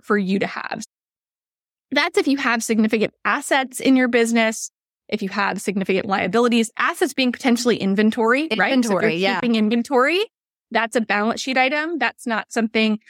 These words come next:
Speaker 1: ultimately, you can't write that off until you sell it technically. And so that's why it just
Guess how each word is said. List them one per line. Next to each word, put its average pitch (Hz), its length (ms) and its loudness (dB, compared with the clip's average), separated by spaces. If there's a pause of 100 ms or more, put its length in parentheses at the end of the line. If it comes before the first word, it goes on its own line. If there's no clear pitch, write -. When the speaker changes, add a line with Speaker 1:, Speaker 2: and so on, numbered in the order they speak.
(140)
Speaker 1:
ultimately, 226 420 4
you 220 140 2
can't 240 240 0
write 202 220 0
that 214 120 2
off 202 220 0
until 220 240 -2
you 220 100 -2
sell 208 340 -2
it 226 220 0
technically. 381 720 0 (960)
And 214 180 2
so 220 220 2
that's 214 300 -2
why 240 100 4
it 220 160 -2
just 214 280 -8